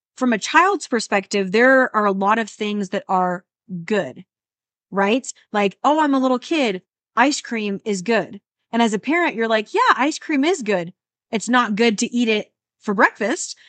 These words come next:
It's not good to eat it three times a day." And as a child, you're thinking, "Wow, this is so mean. I don't get to have ice cream whenever I want." And you, you feel that that's some kind of, you know, suffering or a punishment. And the parent is saying,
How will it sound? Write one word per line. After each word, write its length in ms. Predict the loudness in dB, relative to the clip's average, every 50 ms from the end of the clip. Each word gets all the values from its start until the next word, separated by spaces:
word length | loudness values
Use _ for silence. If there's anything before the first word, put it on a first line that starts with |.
| _ _
It's 200 | -4 -4 -2 0
not 280 | 2 2 2 0 0 -2
good 160 | -2 -2 -2
to 60 | -2 -4
eat 160 | -2 -2 0
it 180 | -2 -2 -4
three 160 | -6 -6 -4 -4
times 360 | -4 -4 -4 -2 -4 -4 -4
a 60 | -2
day." 380 | 0 0 0 0 0 -2 -4 -6 -10 -14 -20 -20 -20 -8 -2
And 120 | 0 0 2
as 100 | 0 -2
a 60 | -4
child, 440 | -4 -2 2 2 4 4 4 2 0
you're 100 | -2 -4
thinking, 380 | -4 -4 -4 -4 -4 -4 0
"Wow, 240 | 2 4 4 4 4
this 200 | 2 -2 -4 -6
is 120 | -6 -6
so 240 | -2 0 0 0 2
mean. 280 | 2 0 0 0 0 0
I 80 | 0
don't 140 | 0 0 -2
get 80 | -2 -4
to 60 | -2
have 180 | -2 -2 0 0
ice 220 | 0 0 -2 -4
cream 240 | -6 -8 -6 -4 -2
whenever 280 | -2 -2 -2 -2 -4 -4
I 80 | -4 -4
want." 360 | -4 -2 -2 -2 -2 -4 -6 _ -20 -20 -20 _ _
And 160 | -2 -2 0 0
you, 160 | -2 -2 -4 -2
you 180 | -2 -2 -2
feel 260 | 0 0 2 2 2 2
that 120 | 0 0
that's 240 | 0 0 0 -2 -2
some 220 | -2 -2 -2 -2
kind 280 | -2 -2 0 0 0 0
of, 160 | -2 -2 -4 -6 -12 -14 -8
you 100 | -4 -2
know, 120 | 0 0 -2
suffering 720 | -2 0 2 2 2 2 0 -4 -4 -2 -2 -2 -4 -4
or 120 | -4 -4
a 60 | -6 -6
punishment. 720 | -6 -4 -2 -2 0 -2 -2 -2 -2 -2 -2 -2 -6 -10 -16 -20 -20 -20 -6 -2
And 200 | 0 0 0 0
the 60 | -2
parent 360 | -2 -2 0 0 0 0 0
is 140 | -4 -6 -6
saying, 440 | -4 -4 -4 -4 -4 -4 -6 -8